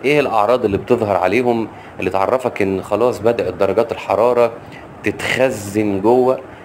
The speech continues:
وتتحبس جوه أعضاء جسم الطائر وأجهزته الحيوية؟ إيه اللي بيبان على الطائر؟ طبعًا الأعراض دي هتفيدك إنك تعمل مقاومة سريعة ضد المشكلة دي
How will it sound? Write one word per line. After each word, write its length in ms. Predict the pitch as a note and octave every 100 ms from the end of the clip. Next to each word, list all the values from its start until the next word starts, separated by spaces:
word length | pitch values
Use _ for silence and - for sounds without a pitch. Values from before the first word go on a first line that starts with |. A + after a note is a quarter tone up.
| -
وتتحبس 1080 | G2 G#2+ G2+ - - - B2+ B2 - - - - F#2+
جوه 420 | B2 B2 A#2+ A#2+ - - - G2
أعضاء 540 | F#2+ F#2+ A2+ A#2+ -
جسم 360 | F#2+ A2 - G2
الطائر 520 | - A2+ A2+ A2 G2+
وأجهزته 640 | F#2+ F2+ F2 F#2+ G#2 -
الحيوية؟ 680 | F2+ - F2+ E2+ E2+ D#2 - - - - - - - - - - -
إيه 80 | A2
اللي 160 | A2 G2+
بيبان 420 | G2 F#2 G#2+ G2
على 140 | E2+
الطائر؟ 280 | E2 - - - A2
طبعًا 300 | A2+ G#2 F#2+
الأعراض 420 | F2+ F#2+ A#2 G#2+
دي 180 | G#2+ F#2+
هتفيدك 520 | - B2 A#2 - A2
إنك 260 | A2 G#2
تعمل 360 | - B2 A#2+ G#2+
مقاومة 480 | G2+ G2 B2 C3 G#2+
سريعة 480 | - G#2 A2 E2 - - - - - - -
ضد 260 | G2+ B2+ G#2
المشكلة 420 | F#2+ E2+ - A2+
دي 200 | A2 B2